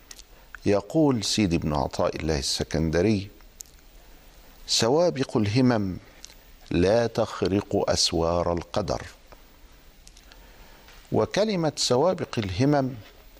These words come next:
معناها الهمم السوابق، والهمة التي عند الإنسان هي سبب من الأسباب،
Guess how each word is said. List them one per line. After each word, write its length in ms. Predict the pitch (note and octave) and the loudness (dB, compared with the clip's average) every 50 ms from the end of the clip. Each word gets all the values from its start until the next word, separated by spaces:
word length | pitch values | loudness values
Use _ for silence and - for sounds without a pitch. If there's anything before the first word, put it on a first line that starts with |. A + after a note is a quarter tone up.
| - - - - - - - - - | -20 -20 -20 -20 -20 -20 -20 -10 -2
معناها 760 | F#2 F#2+ F#2 E2 F2+ G2 A2 B2 C3 A#2+ A2 A2+ A2+ G#2 G2+ - - - - - - - - - - - - - - - - - - - - - - | -2 0 0 0 0 0 2 2 2 2 0 0 -2 -4 -6 -8 -12 -20 -20 -20 -20 -20 -20 -20 -20 -20 -20 -20 -20 -20 -20 -20 -20 -20 -12 -6 -2
الهمم 600 | - G2 F2+ F2+ G#2+ C3+ D3 C3+ A2+ G2 F2+ F2+ | 0 0 0 2 2 2 4 4 2 0 0 -4
السوابق، 840 | F2 - - - E2+ E2 F2 F#2+ F#2 D#2 D2+ D#2 - - - C#2 - - - - - - - - - - - - - - - - - - - - - - - - - - - - | -4 -4 -2 -2 0 0 0 0 0 -2 -4 -8 -10 -10 -14 -14 -14 -16 -20 -20 -20 -20 -20 -20 -20 -20 -20 -20 -20 -20 -20 -20 -20 -20 -20 -20 -20 -20 -20 -20 -20 -20 -16 -6
والهمة 720 | G#2 G#2 G#2 G#2+ A2 A2+ A#2+ D#3 F#3+ G#3+ G3 F#3 E3+ C#3+ - - - - - - - - - - _ - - - - - - - - - - - - - - - - | 0 2 2 2 2 2 2 2 2 2 2 2 0 -2 -4 -10 -20 -20 -20 -20 -20 -20 -20 -20 _ -20 -20 -20 -20 -20 -20 -20 -20 -20 -20 -20 -20 -20 -10 -4 0
التي 440 | F#2+ F#2+ G2 A#2 A#2+ - - A2 F#2+ | 2 2 2 2 0 0 0 0 0
عند 280 | F2 B2+ C#3+ B2+ G#2 G#2 | 2 2 2 2 2 0
الإنسان 680 | - - - F#2+ F2+ F2 - - A#2 A#2 B2 B2+ B2 A#2+ - - - - - - - - - - - - - - - - - - - - - - | -2 0 -2 -2 -2 0 0 0 2 2 2 0 -2 -6 -12 -18 -20 -20 -20 -20 -20 -20 -20 -20 -20 -20 -20 -20 -20 -20 -20 -20 -20 -18 -6 0
هي 340 | G2 G#2+ B2 B2+ B2+ B2 | 2 2 4 4 2 2
سبب 460 | B2 - - F3+ E3+ D3+ C3+ B2 - A#2 | 0 0 0 0 0 0 -2 -2 0 -2
من 340 | A2 A2 G#2+ G2 G2 G2 | -2 -2 0 0 0 0
الأسباب، 560 | G2 F#2 - - - - - - D#2+ C#2 B1+ | 0 0 0 -2 -4 -4 -2 -2 -2 -4 -4